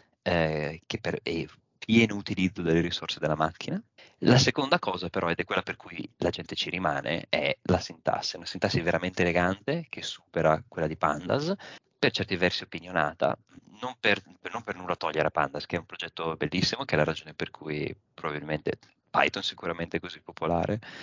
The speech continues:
ehm, è una delle perlomeno. I maintainer di Pandas hanno fatto un lavoro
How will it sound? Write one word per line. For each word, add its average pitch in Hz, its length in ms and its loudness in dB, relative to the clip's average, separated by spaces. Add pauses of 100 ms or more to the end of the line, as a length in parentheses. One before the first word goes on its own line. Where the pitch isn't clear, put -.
(260)
ehm, 78 540 0
è - 80 -6
una 82 220 0
delle - 280 0
perlomeno. 80 540 -4 (300)
I 107 80 0
maintainer 90 340 4
di 90 100 2
Pandas 82 380 4
hanno 82 100 -4
fatto - 240 -8
un 82 80 -10
lavoro 82 320 -4